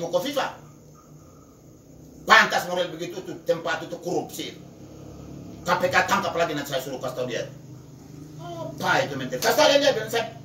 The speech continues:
apa tuh? Maka saya suruh jemput ini malam. Besok kamu pulang tadi. Datang lagi orang bilang sengaja kamu datang di sini. Berarti kau tidak ikhlas tadi ini Alor.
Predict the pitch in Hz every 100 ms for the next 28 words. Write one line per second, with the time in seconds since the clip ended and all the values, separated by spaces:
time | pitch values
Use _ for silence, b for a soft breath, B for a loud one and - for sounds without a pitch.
0 | - - - - 156 - 269 254 247 262
1 | 240 214 233 208 175 - - - - -
2 | - 285 262 247 - - - - - -
3 | - - - 151 156 185 185 180 175 185
4 | 175 170 170 170 170 160 160 160 147 147
5 | 143 127 - - - - - - - 220
6 | 262 269 254 254 302 269 247 240 196 196
7 | 185 156 143